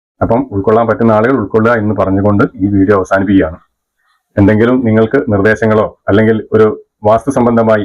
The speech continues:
ഇന്ന വിഷയത്തെക്കുറിച്ച് ഞങ്ങൾക്ക് അറിഞ്ഞാൽ തരക്കേടില്ല എന്ന് തോന്നുന്ന ആരെങ്കിലും ഉണ്ടെങ്കിൽ വീഡിയോന്റെ അടിയിൽ അങ്ങനെ ഒരു വീഡിയോ ചെയ്യാൻ വേണ്ടി നിങ്ങളുടെ സംശയങ്ങൾ വീഡിയോന്റെ അടിയിൽ കൊടുക്കുക. അല്ലെങ്കിൽ എൻ്റെ WhatsApp നമ്പർ ഉണ്ട്, WhatsApp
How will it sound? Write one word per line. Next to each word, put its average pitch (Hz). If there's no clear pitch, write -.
ഇന്ന 127
വിഷയത്തെക്കുറിച്ച് 113
ഞങ്ങൾക്ക് 104
അറിഞ്ഞാൽ 107
തരക്കേടില്ല 98
എന്ന് 117
തോന്നുന്ന 110
ആരെങ്കിലും 107
ഉണ്ടെങ്കിൽ 90
വീഡിയോന്റെ 123
അടിയിൽ 117
അങ്ങനെ 131
ഒരു 135
വീഡിയോ 120
ചെയ്യാൻ 113
വേണ്ടി 104
നിങ്ങളുടെ 117
സംശയങ്ങൾ 120
വീഡിയോന്റെ 113
അടിയിൽ 98
കൊടുക്കുക. 104
അല്ലെങ്കിൽ 113
എൻ്റെ 123
WhatsApp 117
നമ്പർ 104
ഉണ്ട്, 85
WhatsApp 107